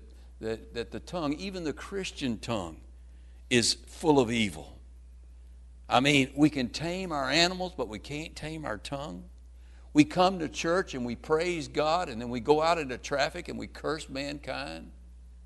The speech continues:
Or we go home and we curse each other,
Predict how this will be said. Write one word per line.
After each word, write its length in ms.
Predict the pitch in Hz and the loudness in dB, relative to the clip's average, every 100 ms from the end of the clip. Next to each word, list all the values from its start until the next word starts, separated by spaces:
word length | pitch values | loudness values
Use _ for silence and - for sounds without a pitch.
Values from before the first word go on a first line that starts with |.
| - - - - - - | -20 -20 -20 -20 -18 -2
Or 120 | 135 | 2
we 80 | 147 | 6
go 140 | 175 | 8
home 380 | 123 147 170 185 | 6 4 2 2
and 120 | 123 | -2
we 80 | 107 | -6
curse 460 | - - 180 165 175 | -4 2 2 2 -4
each 220 | 156 - | -6 -2
other, 360 | 135 147 170 | -2 -2 -8